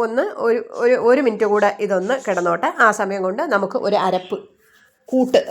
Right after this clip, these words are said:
റെഡിയാക്കാം. അതിന് വേണ്ടിയിട്ട് ഇച്ചിരി തേങ്ങ, കാശ്മീരി മുളക് പൊടി, ഒരല്പം മഞ്ഞൾപ്പൊടി, കറിവേപ്പില, ഇത്രയുമാണ്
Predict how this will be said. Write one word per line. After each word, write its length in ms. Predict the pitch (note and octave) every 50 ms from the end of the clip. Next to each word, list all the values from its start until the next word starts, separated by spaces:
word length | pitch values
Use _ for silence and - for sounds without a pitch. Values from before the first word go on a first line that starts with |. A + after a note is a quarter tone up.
| G3+ G3
റെഡിയാക്കാം. 460 | F#3 F3+ F3+ F3+ E3 D#3 - B3+ F4+ - - -
അതിന് 180 | B3+ B3 B3 A#3+ A3
വേണ്ടിയിട്ട് 360 | G#3+ G#3 G3+ G3+ A3+ A#3 A#3+ A4+ - -
ഇച്ചിരി 240 | A#3 - B3+ G#3 G3+ G#3
തേങ്ങ, 280 | G#3+ G3 G3 G3 G3 G#3+ C4 A4 - - - -
കാശ്മീരി 420 | A3+ G#3 G#3+ - A3+ G#3 G3+ G3+ G3 G3
മുളക് 240 | F#3+ F3 F3 E3+ F3+ F#3
പൊടി, 180 | F#3 F#3 A3 D4+ G#4 - - A#3+
ഒരല്പം 520 | B3+ B3+ B3+ B3+ B3+ B3+ - - F4 D4 G#3
മഞ്ഞൾപ്പൊടി, 540 | F#3 F3+ F3 F#3+ G3 F#3+ F#3+ F3+ E3 F3 A#3 G#4 A4 - - - _ _ _ _ _ _ _ _ _ _ -
കറിവേപ്പില, 420 | F4 D#4 C#4+ C4+ G#3 - E3 D#3 D#3 - - - C#4
ഇത്രയുമാണ് 500 | C4 C4+ C#4 C4 B3+ A#3 F#3+ E3+ F3+ B3